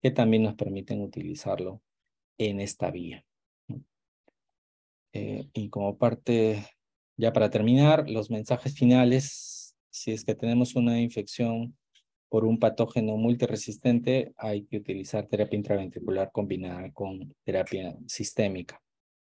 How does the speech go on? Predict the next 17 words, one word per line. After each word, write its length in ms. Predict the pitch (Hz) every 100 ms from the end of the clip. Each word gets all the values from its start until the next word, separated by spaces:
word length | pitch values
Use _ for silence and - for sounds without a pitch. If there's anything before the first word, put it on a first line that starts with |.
| _ _ _ _ _ _ _ _
Eh, 540 | 107 98 98 95 98 -
poca 240 | - 123 117
información 800 | 110 113 107 104 - 123 123 120
respecto 460 | 110 - 117 -
al 100 | 113
tiempo 300 | 104 120 120
de 80 | 110
terapia 380 | 101 110 113 120
en 100 | 113
niños, 400 | 123 123 123 -
en 100 | 104
promedio 640 | 113 107 113 113 113 110 - - 110 _ _ _
diez 320 | 117 117 120
días 340 | 113 120 113 -
o 80 |
catorce 460 | 101 98 - - 113
días. 560 | 110 110 113 - -